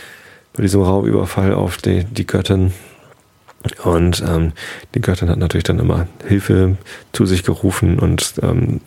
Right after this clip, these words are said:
hat, hatte lauter Unterstützer, die dann besiegt werden mussten. Und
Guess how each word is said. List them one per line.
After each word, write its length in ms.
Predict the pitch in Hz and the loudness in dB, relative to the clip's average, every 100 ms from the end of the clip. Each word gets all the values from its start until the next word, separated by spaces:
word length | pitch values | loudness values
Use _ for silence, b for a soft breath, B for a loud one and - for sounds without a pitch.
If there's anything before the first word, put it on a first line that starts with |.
| - | -4
hat, 260 | 76 82 - | -2 -2 -2
hatte 220 | 85 90 | 0 2
lauter 300 | 90 90 - | 2 2 0
Unterstützer, 560 | 87 87 117 - 104 | 0 0 -2 0 0
die 80 | 95 | 0
dann 180 | 98 92 | 2 2
besiegt 360 | 117 107 95 - | 2 0 0 0
werden 200 | 90 90 | 2 2
mussten. 380 | 90 - - | 2 0 0
Und 240 | 92 90 | 0 -2